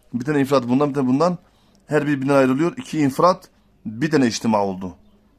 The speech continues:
Buna el-umum vel hususun min vechin ve el-umum vel hususu vecihi diyoruz buna. Mis-, mesela el-, e, ve huve, önce tarifini yapalım. Ve huve, bu el-umum vel husus vecihi şudur.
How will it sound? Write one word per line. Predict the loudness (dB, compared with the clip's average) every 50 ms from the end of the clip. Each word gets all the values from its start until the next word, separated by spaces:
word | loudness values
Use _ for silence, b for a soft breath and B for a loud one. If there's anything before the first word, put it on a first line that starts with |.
| _ -12
Buna | -4 -2 0 0 2
el-umum | 0 0 -2 0 0 2 2 2 2
vel | 2 0
hususun | -4 -8 -12 -12 -12 -10 -8 -8 -8 -8 b b b b b b -2
min | 0 2 2 4 4
vechin | 2 0 0 -2 -2 0
ve | 0 -2
el-umum | -2 -2 -4 -4 -2 0 0 0
vel | 0 -4
hususu | -10 -14 -12 -6 -4 -2 -2
vecihi | -2 -4 -4 -2 -2 -2 -2
diyoruz | -4 -4 -4 -6 -8 -8
buna. | -8 -10 -10 -12 _ _ _ _ _ _ _ _ _ _ _ _ _ _ _ _ _ _ 0
Mis-, | 0 0 0 0
mesela | -2 0 2 0 0 0 B B B B B B B
el-, | -2 -2 -2 -4 -8 -6
e, | -2
ve | 0 0 0 0 -2 b b b
huve, | -2 2 2 4 4 4 2
önce | 0 -2 -4 -2
tarifini | 0 0 0 2 2
yapalım. | 0 0 0 -2 0 0
Ve | 2
huve, | 2 2 2 2
bu | 0 0 0
el-umum | 0 -2 2 4 4 4 4
vel | 2
husus | 0 -4 -8 -8 -6 -4 -4
vecihi | -2 -2 -4 -6
şudur. | -8 -6 -4 -4 -4